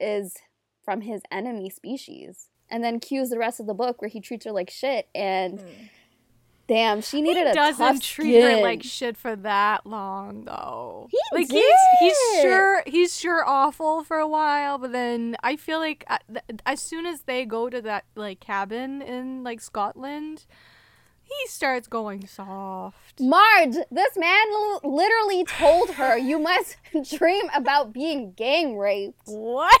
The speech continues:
Speaker 2: Yeah.
Speaker 3: When?
Speaker 1: He literally said that, and I was like, "Whoa."
Speaker 3: Oh, 'cause she's a succubus?
Speaker 1: Hold the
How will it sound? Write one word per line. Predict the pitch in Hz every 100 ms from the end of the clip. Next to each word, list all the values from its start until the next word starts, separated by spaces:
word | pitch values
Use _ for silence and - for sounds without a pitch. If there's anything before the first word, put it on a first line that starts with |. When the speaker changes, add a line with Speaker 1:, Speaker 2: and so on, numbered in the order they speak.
| -
Speaker 2:
Yeah. | 605 622 - - _ _ _ _ _ -
Speaker 3:
When? | 330 466 679 359 247 226 _ _ - - -
Speaker 1:
He |
literally | 415 508 571 698 698 679 659 622
said | 571 605 640 622
that, | 571 539
and | 415
I | 480 571
was | 571 480
like, | 440
"Whoa." | 330 277 247 247 262 294 339 440 440 220 226 415 640 440
Speaker 3:
Oh, | 359 311
'cause | 240 285
she's | 339 294
a | 294
succubus? | - 226 - 285
Speaker 1:
Hold | 349 370 277
the | 285